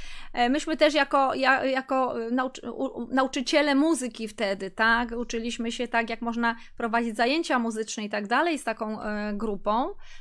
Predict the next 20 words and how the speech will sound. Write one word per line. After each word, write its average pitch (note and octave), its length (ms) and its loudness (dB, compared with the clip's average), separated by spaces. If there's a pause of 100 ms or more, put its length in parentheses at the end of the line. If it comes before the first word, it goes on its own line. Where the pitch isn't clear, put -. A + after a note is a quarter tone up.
bo A#3 100 -4
też B3 180 -2
potrzeba, A3+ 560 2
e, G#3+ 200 -2
różnych, A#3 340 -4
różnego C4+ 440 2
typu B3+ 260 0
terapeutów B3+ 840 4
i, - 40 -6 (340)
i, A3 220 -4 (160)
i, A3+ 80 -6 (460)
e, G#3+ 280 -4
i A#3 100 4
nauczycieli B3+ 760 2
dla, A3 240 2
dla A3 220 2
takiej A3 300 -2
młodzieży A3 680 0
i C4+ 80 0
dzieci. G#3+ 580 -4